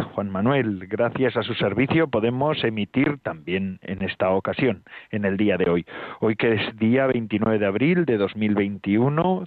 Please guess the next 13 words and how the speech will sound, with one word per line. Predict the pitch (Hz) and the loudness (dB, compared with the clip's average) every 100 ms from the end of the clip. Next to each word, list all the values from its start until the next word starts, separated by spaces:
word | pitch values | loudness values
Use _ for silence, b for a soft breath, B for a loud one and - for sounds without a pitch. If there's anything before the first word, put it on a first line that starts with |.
| - | -6
celebramos | 101 95 104 117 113 104 - | -2 -2 0 0 0 -2 -4
en | 101 98 | -4 0
la | |
liturgia | 92 95 123 110 139 | 0 0 -2 0 0
la | 127 - | 2 0
fiesta | 107 117 - 135 | 0 -2 2 0
de | |
Santa | 120 117 110 104 | 0 -2 -2 -2
Catalina | 104 98 107 131 147 | 0 0 0 0 0
de | 113 | -2
Siena. | - 135 147 123 85 B B B B B - | -2 -2 -2 -2 -6 B B B B B -12
Fiesta | - 107 98 - 143 | 0 0 0 -2 -2
porque | 139 127 92 - 92 82 78 | 0 -2 -4 -6 -6 -4 -4